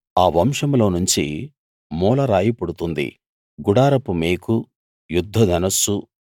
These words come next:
వారి నుండి పుడతాయి. యుద్ధ నేర్పు గలవాడు వారిలో నుండి పుడతాడు. వారు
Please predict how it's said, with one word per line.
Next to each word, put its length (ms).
వారి 300
నుండి 220
పుడతాయి. 640
యుద్ధ 280
నేర్పు 380
గలవాడు 580
వారిలో 420
నుండి 240
పుడతాడు. 580
వారు 460